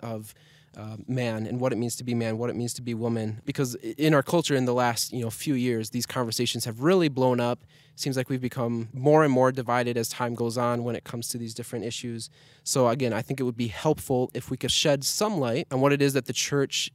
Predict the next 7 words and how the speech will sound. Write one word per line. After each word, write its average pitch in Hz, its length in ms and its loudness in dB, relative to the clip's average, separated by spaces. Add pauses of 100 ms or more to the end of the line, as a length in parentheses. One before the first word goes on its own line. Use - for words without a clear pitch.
(100)
teaches 127 580 -4 (100)
about 117 440 -4
God's 123 380 2
design, 110 420 -4
kinda 120 240 -4
his 120 260 -4
blueprint 117 720 -4